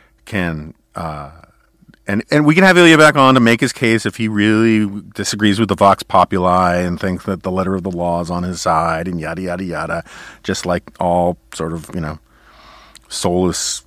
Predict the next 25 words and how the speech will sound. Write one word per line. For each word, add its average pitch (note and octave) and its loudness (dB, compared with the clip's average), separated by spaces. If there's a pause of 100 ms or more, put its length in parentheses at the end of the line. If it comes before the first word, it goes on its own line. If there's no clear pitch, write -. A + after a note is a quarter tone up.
(400)
lawyers E2 -4
who E2+ -10
can't E2+ -4 (420)
see - -8
their E2+ -2
own E2 -4
reflections E2 -8
in E2+ -6
the E2 -4
mirror E2 -4 (200)
and D#2 -10 (220)
<laughs> - -12
automatic G2 2
doors F2 -6
don't F#2+ -4
open F2 -8
for F2+ -8
when E2+ -8
they E2 -8
go F2 -8
to, F2 -10
like, E2 -10
the - -12
Quickie F2 -10
Mart. E2 -6